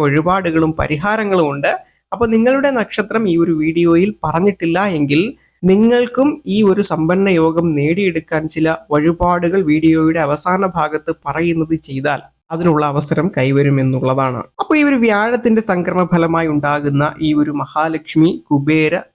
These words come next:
ധനയോഗം ആർക്കൊക്കെയാണ് ഐശ്വര്യവും ധനവും കീർത്തിയും പ്രശസ്തിയും നൽകി അനുഗ്രഹിക്കുന്നത് എന്നതിലേക്ക് പോകാം. ലക്ഷ്മി കുബേര ധനസമ്പന്ന യോഗം വരുന്ന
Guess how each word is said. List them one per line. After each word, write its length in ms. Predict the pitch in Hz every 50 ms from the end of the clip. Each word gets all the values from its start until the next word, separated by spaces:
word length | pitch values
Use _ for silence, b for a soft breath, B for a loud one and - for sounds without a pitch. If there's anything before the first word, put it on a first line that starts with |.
| _ -
ധനയോഗം 680 | 160 143 147 160 185 165 143 143 135 139 139 143 135 - _ _ - 165 180
ആർക്കൊക്കെയാണ് 680 | 220 254 262 269 247 254 - 233 208 190 175 170 170 165 143 139 147
ഐശ്വര്യവും 500 | 160 160 - 175 160 156 151 147 139 - - - -
ധനവും 380 | 147 143 147 156 160 156 139 135 - -
കീർത്തിയും 560 | - 147 151 160 165 170 - 165 147 135 180 - -
പ്രശസ്തിയും 600 | 139 165 - - 180 - - - 190 180 165 143 143 139
നൽകി 260 | 147 151 151 151 147 143 135
അനുഗ്രഹിക്കുന്നത് 840 | 139 143 151 170 165 175 175 165 165 - 156 156 147 147 156 165 170 b b b b b 156
എന്നതിലേക്ക് 440 | 135 147 156 156 160 165 156 170 147 -
പോകാം. 280 | 147 147 143 160 165 165 190 247 _ _ - - 196
ലക്ഷ്മി 320 | 208 202 - - 277 302 302 285
കുബേര 380 | 269 247 208 233 226 226 220 226 226 - 175 -
ധനസമ്പന്ന 760 | 175 185 202 214 214 - 202 190 190 190 190 196 196 202 202 190 175
യോഗം 240 | 175 170 165 175 175 170
വരുന്ന 260 | 160 156 156 156 165